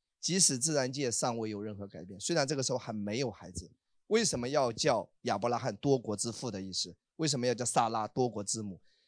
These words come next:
就是你要说出你还没有看见的事，但是你说出来的是神的应许，是神要给你的，会有神迹，会有大能，会有好事发生。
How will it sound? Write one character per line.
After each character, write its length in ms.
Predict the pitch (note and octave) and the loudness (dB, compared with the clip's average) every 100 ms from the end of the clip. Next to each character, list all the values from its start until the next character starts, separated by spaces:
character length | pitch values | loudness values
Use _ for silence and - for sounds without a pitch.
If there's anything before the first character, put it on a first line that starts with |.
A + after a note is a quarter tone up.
| _ | _
就 140 | F#3+ | 2
是 160 | F#3+ F#3 | 4 4
你 140 | C3+ | 2
要 180 | C#3 E3 | 4 4
说 340 | D3 - F3+ F3+ | 4 4 4 4
出 220 | - E3 | 0 -2
你 140 | B2+ | -4
还 160 | G#2 A2+ | -6 -4
没 160 | A2 | 2
有 120 | C#3 G#2+ | 2 2
看 260 | - B2+ | -2 -4
见 160 | G#2 G2+ | -4 -8
的 80 | F#2 | -8
事， 220 | - F2 _ _ _ - | -10 -10 _ _ _ 0
但 140 | E3+ | 2
是 120 | E3 | 4
你 120 | D#3 A#2+ | 2 0
说 180 | F#3 | 0
出 140 | D#3+ F3 | 2 2
来 100 | B2 | 2
的 120 | A#2+ | 2
是 140 | - | 0
神 220 | B2 A2+ A2+ | 0 0 0
的 100 | C3+ | -2
应 160 | C3+ | -2
许， 220 | A#2 F#2 - _ | -6 -8 -12 _
是 140 | - C#3 | -2 2
神 220 | - B2+ | 2 4
要 120 | D#3 | 2
给 200 | - A#2+ | 2 -4
你 160 | B2+ F2+ | -4 -6
的， 160 | F2 _ _ _ _ _ - _ _ _ _ | -10 _ _ _ _ _ -20 _ _ _ _
会 200 | - E3 | -4 -2
有 100 | A#2+ | 0
神 240 | G#2+ A2+ A2+ | 0 0 -2
迹， 140 | A#2+ | -4
会 160 | A#2 C3 | -2 -2
有 100 | G2 | 0
大 240 | C#3+ A2+ | 0 0
能， 160 | F#2+ F#2 | -2 -10
会 160 | - | -6
有 80 | G#2+ | -6
好 200 | - F2 | -6 -2
事 180 | - G2 | -2 -2
发 160 | F2+ | -6
生。 180 | D#2 E2+ | -10 -10